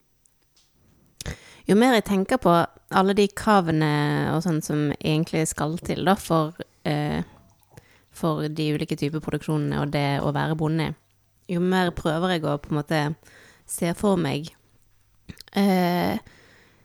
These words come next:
hva for noen scenarioer som ville vært det mest,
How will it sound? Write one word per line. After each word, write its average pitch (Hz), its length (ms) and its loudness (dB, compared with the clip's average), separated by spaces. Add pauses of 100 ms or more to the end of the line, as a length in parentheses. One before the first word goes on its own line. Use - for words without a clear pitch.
(680)
hva - 320 0
for 208 120 0
noen 180 200 4
scenarioer 190 540 4
som 175 200 -2
ville 170 240 2
vært - 340 -4
det 180 220 0
mest, - 460 -2